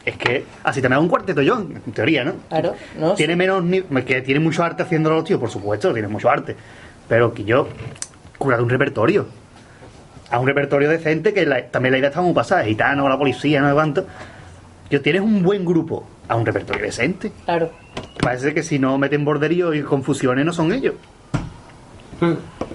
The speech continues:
Speaker 1: Y cantan, cantan más peor por año, <laughs> casi, vamos.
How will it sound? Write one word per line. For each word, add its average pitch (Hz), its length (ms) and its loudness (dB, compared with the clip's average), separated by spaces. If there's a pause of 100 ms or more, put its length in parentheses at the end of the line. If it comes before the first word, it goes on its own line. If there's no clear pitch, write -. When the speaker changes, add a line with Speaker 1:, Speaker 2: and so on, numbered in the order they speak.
(220)
Speaker 1:
Y 143 80 -2
cantan, 131 320 0
cantan 143 420 -2
más 139 100 -2
peor 131 300 0
por 147 120 0
año, 175 320 0
<laughs> - 40 -6
casi, 190 200 2
vamos. 196 240 0